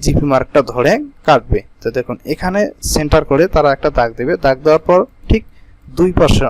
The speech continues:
অংশে তারা কেটে ফেলে দিবে। কেটে ফেলে দেওয়ার পর তাদের মেশিনের চাহিদা অনুযায়ী প্লেট সেটআপ করবে। সেক্ষেত্রে আপনার জিপি মার্ক যদি একটু আউটসাইডে থাকে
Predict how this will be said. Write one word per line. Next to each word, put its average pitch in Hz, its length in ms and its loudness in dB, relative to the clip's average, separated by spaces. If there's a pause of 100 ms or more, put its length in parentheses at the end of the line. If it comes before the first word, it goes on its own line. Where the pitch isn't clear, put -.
অংশে 127 280 -2 (320)
তারা 139 180 4 (320)
কেটে 185 260 2
ফেলে 131 240 -2
দিবে। 110 140 -6 (100)
কেটে 156 240 -2
ফেলে 185 220 0
দেওয়ার 175 220 2
পর 180 180 2
তাদের 131 260 0
মেশিনের 165 340 -6
চাহিদা 139 220 0 (100)
অনুযায়ী 147 260 -2 (140)
প্লেট 139 240 0 (200)
সেটআপ - 320 0
করবে। 110 200 -4 (380)
সেক্ষেত্রে 156 440 0
আপনার 131 220 -6
জিপি 135 280 -2
মার্ক 165 160 -2 (100)
যদি 156 200 -4
একটু - 140 -2 (120)
আউটসাইডে 147 460 0
থাকে 131 160 -2